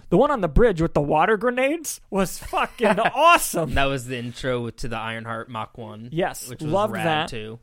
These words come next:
Speaker 1: And I loved everything. I've seen some complaints about how Ironheart were used in the movie. I thought it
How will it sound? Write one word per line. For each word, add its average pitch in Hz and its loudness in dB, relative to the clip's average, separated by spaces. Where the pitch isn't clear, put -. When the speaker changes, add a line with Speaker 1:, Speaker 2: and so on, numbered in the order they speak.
Speaker 1:
And 180 0
I 180 0
loved 185 0
everything. 180 -4
I've 214 0
seen 320 -8
some 277 -6
complaints 196 -6
about 202 -2
how 170 -2
Ironheart 160 -4
were 165 -4
used 160 -4
in 165 -8
the 147 -6
movie. 151 -2
I 220 -4
thought 269 -2
it 190 0